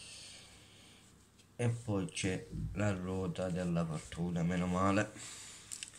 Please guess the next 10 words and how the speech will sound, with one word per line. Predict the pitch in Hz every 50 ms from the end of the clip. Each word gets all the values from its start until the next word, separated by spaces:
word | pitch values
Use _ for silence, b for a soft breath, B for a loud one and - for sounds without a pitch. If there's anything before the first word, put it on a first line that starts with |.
| B B B B B B B B B B B B -
siete | - - 98 90 82 101
stati | 85 - - 95 92 85 -
molto | 90 90 92 90 87 - - 85
fortunati. | 80 82 80 - - - 80 80 80 80 80 80 - 78 - - - - - - - - - -
Allora | - 92 87 - - - - 80 90
vi | 90 101 95
faccio | 92 95 90 - - 92
vedere. | 85 85 82 80 78 - - - - - - - - - - - - - - - - B B B B B B B B B B B B B B B B B B B B - - - - - - - -
Prima | 123 120 117 113 117 113
carta, | 120 127 131 139 131 113 117 - - - 120 117 113 117